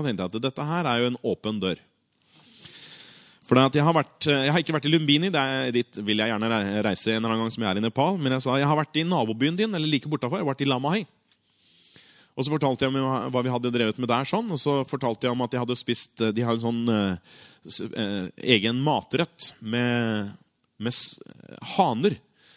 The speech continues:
eh, som de bruker i stedet for høns i suppa, så bruker de hanen, og den er helt sort. Og det er en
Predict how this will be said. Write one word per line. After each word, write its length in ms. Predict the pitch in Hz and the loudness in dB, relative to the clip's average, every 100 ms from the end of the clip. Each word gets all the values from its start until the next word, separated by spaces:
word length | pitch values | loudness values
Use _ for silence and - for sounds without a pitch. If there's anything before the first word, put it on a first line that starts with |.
| - - _ 98 | -20 -20 _ -8
eh, 220 | 92 95 95 | -4 -4 -4
som 160 | 113 | -4
de 80 | 123 | -2
bruker 160 | 123 110 | 0 0
i 20 | |
stedet 160 | - 113 | 0 0
for 80 | 127 | 2
høns 240 | 139 156 156 | 0 2 0
i 80 | |
suppa, 300 | 143 151 - 175 | 0 -2 -2 -2
så 80 | |
bruker 240 | 143 127 123 | 0 0 0
de 60 | 135 | -2
hanen, 300 | 143 113 113 - | -2 -2 -4 -6
og 80 | 104 | -4
den 100 | 123 | -2
er 140 | 139 | -2
helt 180 | 120 143 | -4 -6
sort. 480 | - - 214 _ - - _ _ - - - _ | -4 -4 -6 _ -12 -12 _ _ -20 -20 -20 _
Og 80 | 107 | 0
det 60 | |
er 80 | |
en 20 | 131 | 2